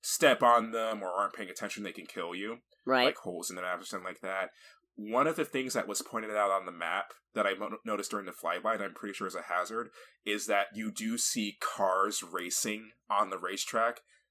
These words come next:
Speaker 1: 'cause the most of the core map takes place in, like, kind of the pit and paddock area, it looks like. And that bugged the ever-loving shit out of me. <laughs>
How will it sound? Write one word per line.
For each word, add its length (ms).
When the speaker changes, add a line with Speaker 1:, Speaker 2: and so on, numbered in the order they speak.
Speaker 1:
'cause 160
the 60
most 300
of 60
the 60
core 220
map 220
takes 200
place 200
in, 60
like, 120
kind 180
of 60
the 80
pit 260
and 100
paddock 340
area, 340
it 60
looks 200
like. 300
And 340
that 280
bugged 380
the 260
ever-loving 600
shit 280
out 140
of 160
me. 140
<laughs> 40